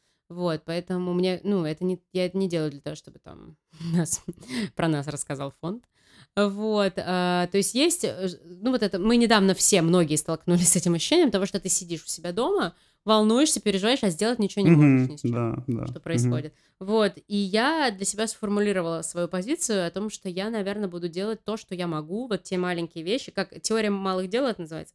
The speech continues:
Speaker 2: Мгм. Да,
Speaker 1: Вот,
Speaker 2: да, да.
Speaker 1: того, что ты
Speaker 2: Мгм.
Speaker 1: можешь, э, хотя бы какую-то толику внести в чью-то жизнь, то есть конкретные какие-то адресная помощь или какая-то, м, небольшая помощь, это всё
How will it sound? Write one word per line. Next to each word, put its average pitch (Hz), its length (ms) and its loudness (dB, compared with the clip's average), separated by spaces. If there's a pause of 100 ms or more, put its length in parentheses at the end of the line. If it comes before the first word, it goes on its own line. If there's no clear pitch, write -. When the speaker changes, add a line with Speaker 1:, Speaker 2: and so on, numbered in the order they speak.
(140)
Speaker 2:
Мгм. 147 440 4
Да, 156 180 2
Speaker 1:
Вот, 190 80 4
Speaker 2:
да, 117 60 -2
да. 113 60 -4
Speaker 1:
того, 233 160 2
что - 180 0
ты 139 120 0
Speaker 2:
Мгм. 214 60 2
Speaker 1:
можешь, 220 540 -4
э, 180 300 -6
хотя 185 220 -6
бы 185 80 -12
какую-то 170 420 -6
толику 165 400 -4
внести 160 320 -6
в - 80 -8
чью-то 180 340 -6
жизнь, 226 380 0
то 214 60 -2
есть 175 360 -8
конкретные 190 640 -8
какие-то 165 400 -10
адресная 170 420 -8
помощь 175 480 -8
или 156 100 -16
какая-то, 156 420 -14
м, 156 200 -12
небольшая 160 400 -8
помощь, 269 340 -2
это - 140 -20
всё 220 260 -8